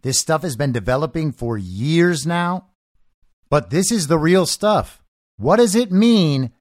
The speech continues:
that for the second presidential election in a row, Donald Trump's opponent has coordinated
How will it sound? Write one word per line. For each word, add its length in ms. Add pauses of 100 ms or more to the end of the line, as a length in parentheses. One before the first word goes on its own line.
(100)
that 320
for 180
the 220
second 800
presidential 600
election 680
in 120
a 60
row, 480 (460)
Donald 500
Trump's 500 (120)
opponent 760 (400)
has 280
coordinated 1040